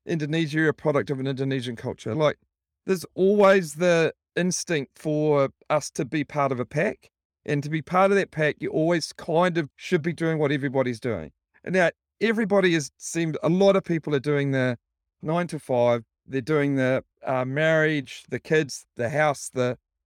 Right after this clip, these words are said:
the, all the things. And so, like, for me, I'm not doing any of those things. And there's always a feeling that you should be. It's part of evolution, I guess. It's just, so you've always got that to contend with.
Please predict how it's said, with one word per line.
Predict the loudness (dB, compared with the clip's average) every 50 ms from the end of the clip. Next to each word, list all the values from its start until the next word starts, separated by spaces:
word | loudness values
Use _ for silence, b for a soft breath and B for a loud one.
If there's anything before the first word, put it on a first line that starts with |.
| _ _ _ -4
the, | -2 0
all | 4 6 6 6
the | 4 2 0
things. | 2 2 0 2 2 0 -2 -2
And | -2 -2 0
so, | 0 0
like, | 0 -2 -2 -6
for | -6 -4
me, | -2 0 2 2 2 2 0 -2 -4 -6 -10 -14 _ _ _ 0
I'm | 0 2 2
not | 2 0 0 0
doing | -2 0 0 0 0 -2 -4 -6 -4
any | -2 -2 0 0 0
of | 0
those | 0 -2 -4 -4 -10
things. | -14 -16 -16 -18 -20 -20 -20 _ _ _ _ _ _ _ _ _ _ _ _ 0
And | 2 4 4 4 2 0 -2 -6 -8 -12 -20 _ _ _ _ _ _ _
there's | -4 -4 -4 -4 -2 0
always | 4 4 6 6 6 6 4 2 0
a | -4
feeling | -8 -8 -6 -2 0 2 2 4 2 2 0 -2 -2
that | 0 2 2 2 0 -2 _ _ _ _ _ _ _ _ _ _ _
you | -10 -10 -10 -10
should | -8 -4 -2 -2 -2 0
be. | 0 0 0 -2 -4 -6
It's | -10 -12 -12 _ _
part | -6 -4 -2 -2
of | 0 0
evolution, | -2 -2 -2 -2 -2 -4 -4 -6 -6 -6 -6
I | -4
guess. | -4 -6 -8 -8 -8
It's | -10 -8
just, | -6 -6 -6 -6 -8 _ _ _ _ _ _ _
so | -4 -2
you've | 0 2
always | 2 2 2 4
got | 4 2 4 4
that | 2 2 2 0
to | -4 -10 -8 -6
contend | -4 -4 -4 -4 -4 -4 -4 -2 -2 -4
with. | -6 -8 -10 -12